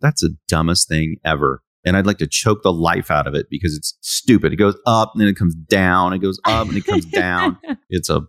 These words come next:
Speaker 1: pathetic piece of crap. But at least my real estate doesn't do that 'cause I have four returns, not one. I'm watching this yo-yo happen with this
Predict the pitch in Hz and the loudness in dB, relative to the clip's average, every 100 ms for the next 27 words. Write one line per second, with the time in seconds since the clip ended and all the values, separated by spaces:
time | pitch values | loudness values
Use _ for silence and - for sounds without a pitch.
0 | _ _ - 78 - 71 73 73 _ _ | _ _ -4 -4 -2 -2 -2 -4 _ _
1 | _ 82 - - 80 71 - 175 147 - | _ -4 -4 0 0 0 2 4 4 -2
2 | - _ - 117 - 123 147 170 - 127 | -20 _ -4 -2 4 6 6 4 2 2
3 | 117 120 95 - - 69 - 67 - - | 4 4 2 0 -6 -8 -8 -8 -6 -6
4 | - 90 92 - - 120 120 113 123 101 | -2 0 0 0 2 4 4 4 4 2
5 | 78 101 92 95 107 87 85 104 110 92 | 4 2 0 2 4 4 4 2 0 -4
6 | 82 85 110 117 117 98 80 92 87 87 | -6 -2 4 6 8 6 4 2 -2 -2
7 | 80 78 80 - | -6 -2 -2 -4